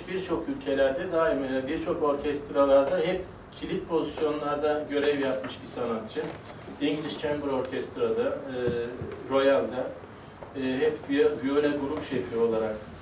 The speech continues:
e, çalışmış bir sanatçı. Gerçekten yetkin bir sanatçı. E, bir gün bunlar gene ünlü bir şef, Kurt Sanderling var. E, provasında adam pro-,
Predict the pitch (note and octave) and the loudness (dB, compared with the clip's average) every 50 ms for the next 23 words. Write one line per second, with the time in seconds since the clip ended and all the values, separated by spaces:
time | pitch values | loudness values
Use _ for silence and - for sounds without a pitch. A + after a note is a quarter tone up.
0 | - - - - - - - - - - - - - - - - - - - - | -16 -16 -14 -14 -14 -14 -14 -16 -18 -18 -18 -18 -16 -16 -16 -16 -16 -16 -16 -16
1 | - - - - A2+ A2 G#2+ G#2 G#2 G#2 G#2 G2+ G2 G2 - - A#2+ A#2 A#2 A2+ | -18 -18 -16 -12 -12 -8 -6 -4 -4 -4 -4 -6 -6 -8 -8 2 4 4 4 4
2 | A2+ - - A2 - - A2 A2 - - A2 G#2+ G#2+ G#2+ G#2+ - - - C3+ A2+ | 0 -6 -8 -10 -12 -10 -12 -10 -8 -6 -4 -4 -4 -4 -6 -8 -6 -4 -2 -2
3 | A2 - A#2 A2 G#2+ - C3 B2 B2 A#2+ B2 A#2 - - C3+ B2 A#2+ G#2+ G2+ A#2 | -2 -2 -4 -6 -4 -4 -4 -4 -2 0 -2 -2 -2 -4 -4 -4 -4 -6 -6 -6
4 | A2+ G#2+ G#2 G2+ - - - G3+ G#3 G#3+ - - - A3 - - - - - - | -6 -6 -8 -8 -10 -12 -12 -12 -10 -10 -10 -10 -12 -12 -14 -14 -16 -18 -18 -18
5 | - - - - - - - - - - - - - - - - - - - - | -16 -16 -16 -16 -16 -18 -16 -16 -14 -14 -14 -16 -16 -18 -18 -18 -18 -18 -10 -4
6 | D#3 D#3 D#3+ D#3+ E3 E3 E3 E3 - G3+ A3+ G#3+ A3 A3 A3 A3 G#3+ - - - | -2 0 0 2 4 4 4 4 4 2 0 2 2 2 2 2 0 -4 -6 -8
7 | E3+ F3+ F#3 F#3+ G3 G3+ G3+ G3+ - - E3+ F3+ F#3 G3+ G#3 G3+ E3 - F3+ F#3 | -6 -4 -4 0 2 2 2 2 0 -2 0 0 2 2 2 2 0 0 -2 -2
8 | F#3 F3+ - - C#3 C3 C3 - - D#3+ D3+ - - - E3 D#3 D#3+ D3+ C3+ B2 | -2 -4 -4 -2 -2 -2 -4 -4 -4 -6 -6 -6 0 4 4 6 6 6 4 4
9 | A2+ A2 A2 A2 G#2+ - - - A#2+ - - - - - - - - - - - | 2 2 0 -2 -6 -8 -10 -4 -2 -2 0 0 -4 -6 -10 -14 -18 -20 -20 -20
10 | - - - - - - - - - - - - C3 C3 C3+ C3+ C3 C3 C3 C3 | -20 -20 -20 -18 -18 -18 -18 -20 -20 -20 -16 -8 -4 -2 0 2 4 4 4 4
11 | C3 C3 - - - - - - - - - - - - F#3 G3+ A3 A3+ F#3 E3 | 0 -2 -4 -8 -12 -12 -14 -14 -16 -16 -16 -12 -4 0 4 6 8 8 8 6
12 | - - - D3 D3 D3 F#3 F3+ - - - - - F3 E3+ F#3 F#3+ F#3+ F#3+ G3+ | 4 0 -4 -4 -2 -2 -2 -2 -4 -6 -8 -6 -4 -2 2 4 4 4 2 2
13 | - - - - - - - - - - F#3 F3+ F#3 F#3+ G3 G3+ | -4 -8 -10 -12 -14 -16 -18 -12 -8 -2 2 4 4 4 2 0